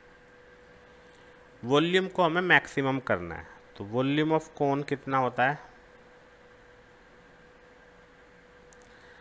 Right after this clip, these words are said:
वन बाई थ्री पाई आर स्क्वायर H। Volume में हमें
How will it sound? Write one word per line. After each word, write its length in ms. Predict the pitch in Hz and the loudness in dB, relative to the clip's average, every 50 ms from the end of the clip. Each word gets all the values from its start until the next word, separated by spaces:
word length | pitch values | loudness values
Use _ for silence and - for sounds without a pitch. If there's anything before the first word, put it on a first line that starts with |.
| - - - - - 113 | -20 -20 -20 -18 -14 -4
वन 380 | 113 127 131 139 147 147 147 139 | 2 4 4 4 2 -2 -2 2
बाई 240 | 135 131 127 127 131 127 - | 4 6 6 6 4 0 -6
थ्री 340 | - - 127 113 123 127 135 - - - - - - - | -6 -6 -4 -4 -2 -4 -4 -6 -10 -16 -20 -20 -2 2
पाई 420 | 120 117 113 113 113 120 123 127 - - - - | 6 6 6 6 4 2 -2 -6 -8 -10 -6 -2
आर 480 | 110 110 107 104 107 107 - - - | 0 2 4 2 2 0 -2 -8 -12
स्क्वायर 580 | - - - - - - 104 95 95 92 - - - - | -14 -14 -14 -14 -8 -6 -4 -4 -4 -4 -6 -10 -12 -14
H। 360 | 82 - - - - - - - - - - - - - - - - - - - - - - - - - - - - - - - | -14 -12 -10 -10 -10 -10 -12 -16 -20 -20 -20 -20 -20 -20 -20 -20 -20 -20 -20 -20 -20 -20 -20 -20 -20 -20 -20 -20 -20 -20 -14 -4
Volume 440 | 120 127 143 156 165 170 175 180 | 2 4 4 4 6 4 2 2
में 160 | 185 190 190 190 | 2 2 2 2
हमें 400 | 180 170 170 170 180 180 165 | 4 4 4 2 2 2 0